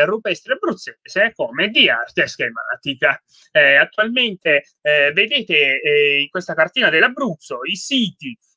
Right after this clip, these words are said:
eh, noti d'arte rupestre sono principalmente concentrati nei territori dell'area protetta, del Parco Nazionale della Maiella, e, ehm, soltanto alcuni sono a margine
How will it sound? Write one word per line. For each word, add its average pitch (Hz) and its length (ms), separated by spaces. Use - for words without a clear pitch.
eh, 131 760
noti 214 460
d'arte 185 320
rupestre 247 380
sono 165 240
principalmente 185 880
concentrati 170 1300
nei 143 340
territori 196 420
dell'area 156 380
protetta, 135 480
del 147 160
Parco 175 260
Nazionale 147 380
della 135 180
Maiella, 139 640
e, 190 400
ehm, 135 720
soltanto 214 440
alcuni 180 580
sono 202 240
a 151 120
margine 175 680